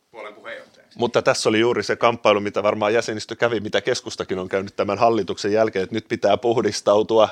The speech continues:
Speaker 2: niin ehkä tässä puheenjohtajavalinnassakin
Speaker 1: Mä, mä
Speaker 2: jotain
Speaker 1: luulen, että se,
Speaker 2: puhdistumisen
Speaker 1: mä luulen, että
Speaker 2: riittiä.
Speaker 1: sitä luettiin ulkopuolelta enemmän tähän, tässä suhteessa. Ei, eihän niinku Saarahan ole mikään
Speaker 2: No ei ole,
Speaker 1: vasemmistolainen.
Speaker 2: ei ole.
Speaker 1: Et, et, tota,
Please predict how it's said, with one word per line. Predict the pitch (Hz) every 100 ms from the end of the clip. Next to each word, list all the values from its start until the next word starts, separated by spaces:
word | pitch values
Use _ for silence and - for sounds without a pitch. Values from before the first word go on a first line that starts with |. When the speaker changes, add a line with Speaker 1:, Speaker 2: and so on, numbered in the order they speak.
| -
Speaker 2:
niin | 110 110
ehkä | 110 - 107
tässä | 113 113
puheenjohtajavalinnassakin | 147 135 107 - 104 104 104 101 104 101
Speaker 1:
Mä, | -
mä | 120
Speaker 2:
jotain | 113
Speaker 1:
luulen, | 117
että | 120
se, |
Speaker 2:
puhdistumisen | 110 101 - 98 95 107
Speaker 1:
mä |
luulen, | 98
että | -
Speaker 2:
riittiä. | 101
Speaker 1:
sitä | 92 190
luettiin | 185 160
ulkopuolelta | - - - 120 113 120
enemmän | 117 107 98
tähän, | 104 113
tässä | 110 104 -
suhteessa. | - _ 92 107
Ei, | -
eihän | 113 107
niinku | 110 107 107
Saarahan | 117 113 - 98 - _ _
ole | 101
mikään | 98 - 101 95 - _ -
Speaker 2:
No | 95
ei | 104 104 95
ole, | 92 90
Speaker 1:
vasemmistolainen. | - - 101 98
Speaker 2:
ei | 95
ole. | 95 98 - _
Speaker 1:
Et, | 127 120 117 _
et, | 120 117
tota, | 113 117 117 117